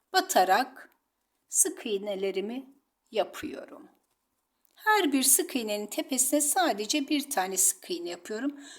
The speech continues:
Şurada yine tekrar ayracımı taktım, yerimi belirledim.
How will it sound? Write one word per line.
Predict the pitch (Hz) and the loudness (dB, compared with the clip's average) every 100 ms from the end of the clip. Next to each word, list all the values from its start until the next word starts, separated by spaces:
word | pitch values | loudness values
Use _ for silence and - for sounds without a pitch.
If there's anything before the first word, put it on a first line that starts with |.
| - | -8
Şurada | - 370 277 | 0 2 2
yine | 262 247 247 | 2 0 -4
tekrar | 254 247 - 233 226 - _ _ _ _ _ _ - | -6 -6 0 2 2 -4 _ _ _ _ _ _ -2
ayracımı | 269 196 185 - 349 - | 0 0 -2 -4 -6 -6
taktım, | 269 262 - - 269 262 | -6 -6 -6 -2 0 0
yerimi | 214 - 175 220 | -2 -4 -8 -6
belirledim. | 196 170 175 - 135 - - | -6 -4 -10 -14 -16 -18 -20